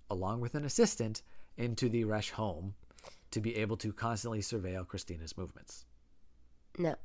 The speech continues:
Speaker 2: mm-mm, no, I don't, no, don't fucking look at me over the computer
Speaker 1: <coughs>
Speaker 2: with a knowing, under the brow, kind of Kubrickian.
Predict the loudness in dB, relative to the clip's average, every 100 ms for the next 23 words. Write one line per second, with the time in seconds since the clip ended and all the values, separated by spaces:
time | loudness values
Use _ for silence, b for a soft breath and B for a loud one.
0 | -10 -2 0 2 0 -2 2 6 6 4
1 | 2 6 8 8 6 8 10 8 4 4
2 | 4 2 4 6 6 6 6 8 8 6
3 | 8 8 8 8 8 8 6 6 6 6
4 | 6 6 6 4 4 6 6 8 10 12
5 | 12 10 6 -8 4 6 8 6 8 10
6 | 12 12 10 10 6 B B B 8 10
7 | 12 10 8 6 8 10 12 12 12 12
8 | 12 12 10 8 8 8 6 4 4 6
9 | 6 4 8 10 12 12 8